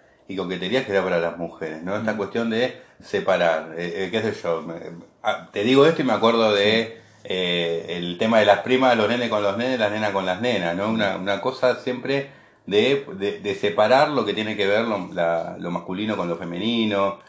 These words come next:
Speaker 2: Sí.
Speaker 1: eh, y, y no poder verlo desde otro lugar. Nosotros nos criamos con eso y nos desconstruimos todo el tiempo, eh,
Speaker 2: Sí.
Speaker 1: y,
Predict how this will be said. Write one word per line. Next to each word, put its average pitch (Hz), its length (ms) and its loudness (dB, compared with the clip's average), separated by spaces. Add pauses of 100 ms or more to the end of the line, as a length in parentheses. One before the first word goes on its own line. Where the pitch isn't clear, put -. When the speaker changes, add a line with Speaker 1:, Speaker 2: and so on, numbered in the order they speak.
(180)
Speaker 2:
Sí. 90 100 -12
Speaker 1:
eh, 87 240 -4
y, 90 600 -4
y - 20 -4
no 143 300 -2
poder 120 340 4
verlo 135 300 2
desde 95 260 0
otro 104 180 0
lugar. 98 500 4
Nosotros 117 360 -2
nos 95 180 -4
criamos 120 500 2
con 92 180 -6
eso 113 440 -6 (300)
y 101 80 -8
nos 87 120 -2
desconstruimos 101 680 -2
todo 127 120 2
el 110 120 -2
tiempo, 120 580 0 (280)
eh, 85 800 -4
Speaker 2:
Sí. 92 80 -10
Speaker 1:
y, 82 1000 -8